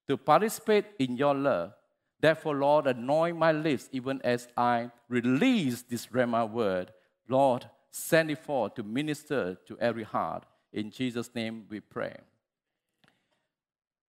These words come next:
You know, in John chapter fifteen, nine to ten, we are going to see how that we can discover that this love of God and how that, that we are,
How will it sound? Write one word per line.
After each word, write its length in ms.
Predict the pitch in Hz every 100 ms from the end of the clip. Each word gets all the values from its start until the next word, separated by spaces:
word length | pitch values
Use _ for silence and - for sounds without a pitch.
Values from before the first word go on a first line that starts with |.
| _ -
You 100 | 214
know, 80 | 226
in 240 | 208 180
John 360 | 139 196 247 214
chapter 280 | 196 185 180
fifteen, 800 | - 196 - - 185 147 131 117 _ _
nine 260 | - 135 180
to 120 | 165
ten, 320 | 143 - 151
we 60 | 139
are 40 | 143
going 220 | 151 190
to 100 | 156
see 600 | - - 180 123 110 117 _ _
how 800 | - - 202 202 165 117 104 120
that 140 | 120
we 160 | 123 143
can 260 | - 139 120
discover 880 | 120 - - 196 190 123 110 113 113 _ _
that 220 | - 143 139
this 240 | 170 -
love 340 | 147 139 190 185
of 240 | 139 117
God 460 | 107 156 117 98 - _ _ -
and 160 | 120 123
how 360 | 151 180 190
that, 320 | 175 143 131 - _ _ _ -
that 240 | 143 139 139
we 120 | 151
are, 280 | 139 135